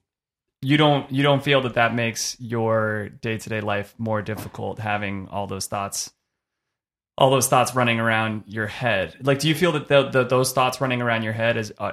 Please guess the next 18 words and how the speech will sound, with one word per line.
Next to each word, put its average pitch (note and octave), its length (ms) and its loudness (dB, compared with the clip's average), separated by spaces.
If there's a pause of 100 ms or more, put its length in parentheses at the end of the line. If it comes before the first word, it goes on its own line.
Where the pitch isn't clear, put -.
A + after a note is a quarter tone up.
is - 200 -6
influenced G#2+ 680 -6
by G2+ 240 -4
this A#2 160 -6
path A#2+ 420 -4 (200)
that C3 360 -6
you've C3+ 200 -4
taken, C#3+ 500 -4
or A#2 180 2
that A2 200 -6
either A2+ 240 -2
way G#2 180 0
you'd G2 160 -6
be G2+ 120 -6
having F#2+ 280 -6
those F2+ 200 -8
thoughts - 260 -10
anyways? F2+ 360 -10